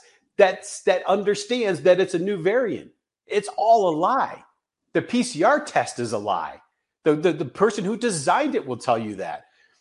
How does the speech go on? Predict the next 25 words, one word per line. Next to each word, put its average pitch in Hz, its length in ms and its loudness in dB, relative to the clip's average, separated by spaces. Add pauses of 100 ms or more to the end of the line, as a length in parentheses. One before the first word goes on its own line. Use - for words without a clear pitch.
(220)
So 175 360 2
when 185 240 4
you 170 120 -4
see 262 460 -4
them 226 260 -4
lying, 131 720 -2
the 110 140 -8 (160)
question 202 580 -6
is 107 260 -12 (140)
why? 117 640 -6 (840)
We 220 440 2
know 117 300 4
it's 107 120 -2
because 127 360 -2
they 135 60 0
want 131 200 0
to - 80 -4
usher 147 440 -2
in 131 120 2
this 117 180 -2
great 113 400 -2
reset, 113 640 -4
this 101 180 -8
great 117 680 0
realignment, 143 1120 0